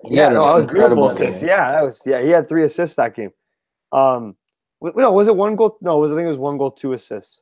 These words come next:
Speaker 1: Exactly.
Speaker 2: <clears throat> Because the other one, Cutrone got the header on, right? So, yeah. Um, <clears throat> so he made it four one, and Cutrone, with that second goal, Cutrone scored ten goals, his tenth Serie A goal,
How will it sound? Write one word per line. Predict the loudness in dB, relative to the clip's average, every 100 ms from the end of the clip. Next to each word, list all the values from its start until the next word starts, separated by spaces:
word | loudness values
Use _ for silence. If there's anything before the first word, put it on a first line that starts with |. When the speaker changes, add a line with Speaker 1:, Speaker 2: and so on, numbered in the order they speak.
| _
Speaker 1:
Exactly. | -6 -2 2 2 0 -8 -12 -14
Speaker 2:
<clears throat> | -12 -8 -8 -8
Because | -4 0 2
the | 4
other | 4 4
one, | 4 0
Cutrone | -2 -4 -2 0 0
got | -2
the | -4
header | -6 -6 -8
on, | -12
right? | -18 -12
So, | -6
yeah. | -4 -6 -8 _ _ _
Um, | 0 0 0 -6 -4
<clears throat> | -2 0 2 2 2 0 -4 -10 _ _ _ _ _ _ _ _ _
so | -6 -6 -6 _ _ _ _ _ _
he | 0
made | 2 2
it | 0
four | 2 2 4
one, | 4 2
and | 0 -4
Cutrone, | -8 -6 -4 -2 -2 0
with | -2 0
that | -2 -2
second | -6 -8 -8
goal, | 0 2 2 -2
Cutrone | -10 -8 -8 -6
scored | -6 -8 -8
ten | -8 -6 -2
goals, | -2 -2 -4
his | -10 -20
tenth | -8 -8 -6
Serie | -4 0
A | 0 -2
goal, | 0 2 2 -2